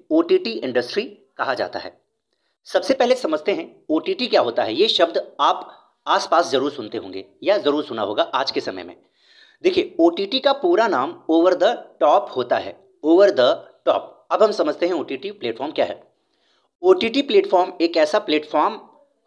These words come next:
होता है जो अन्य प्लेटफॉर्म की मदद से आपके लिए मोबाइल पर ही बहुत तरह की फिल्में, वेब सीरीज और रियलिटी शो इत्यादि उपलब्ध करवाता है। तो अन्य जो, जो प्लेटफॉर्म्स हैं, ठीक है, उनसे क्या किया जाता है?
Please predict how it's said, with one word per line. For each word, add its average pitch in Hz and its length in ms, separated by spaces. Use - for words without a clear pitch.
होता 156 220
है 170 200
जो 147 140
अन्य 196 280
प्लेटफॉर्म 170 480
की 202 140
मदद 151 300
से 131 240
आपके 196 320
लिए 196 160
मोबाइल 170 400
पर 185 180
ही 185 120
बहुत 160 340
तरह 175 200
की 185 240
फिल्में, 185 460
वेब 156 200
सीरीज 185 440
और 190 300
रियलिटी 180 480
शो 185 540
इत्यादि 180 520
उपलब्ध 160 400
करवाता 110 380
है। 92 260
तो 233 60
अन्य 220 300
जो, 214 400
जो 165 160
प्लेटफॉर्म्स 175 560
हैं, 151 360
ठीक 226 160
है, - 300
उनसे 190 300
क्या 214 180
किया 170 220
जाता 131 260
है? 208 240